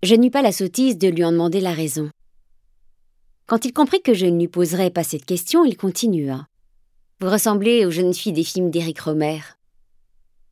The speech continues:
C'était la première fois qu'un vieux me faisait la cour. J'éprouvais de la gêne. Vous n'avez vu aucun de ces films, n'est-ce pas ?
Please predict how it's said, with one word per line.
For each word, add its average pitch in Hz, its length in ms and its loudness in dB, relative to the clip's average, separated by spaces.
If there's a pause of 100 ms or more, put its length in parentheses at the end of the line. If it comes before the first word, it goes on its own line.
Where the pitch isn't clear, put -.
(320)
C'était - 240 -8
la 151 100 -4
première 147 320 -4
fois 220 100 -2
qu'un 156 200 -4
vieux 156 180 -6
me 196 80 -4
faisait 156 300 -6
la 147 100 -4
cour. - 460 -16 (680)
J'éprouvais 151 460 -6
de 151 80 -8
la 151 100 -4
gêne. 139 320 -6 (1800)
Vous 147 160 -6
n'avez 160 520 -2
vu 160 240 -6
aucun 160 300 -4
de 160 60 -2
ces 156 160 -8
films, 202 320 -4
n'est-ce 151 220 -8
pas ? 170 180 -12